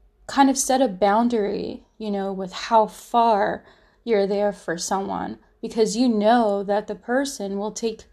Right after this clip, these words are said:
you know, could and would take more than what you're, you're comfortable with putting out.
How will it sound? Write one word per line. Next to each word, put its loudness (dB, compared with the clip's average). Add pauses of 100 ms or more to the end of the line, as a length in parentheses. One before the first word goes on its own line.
(340)
you 0
know, 2
could 0 (480)
and 0
would 2
take -2
more 2
than -4
what 2 (480)
you're, -2 (1500)
you're 2
comfortable 0
with -8
putting -4
out. -6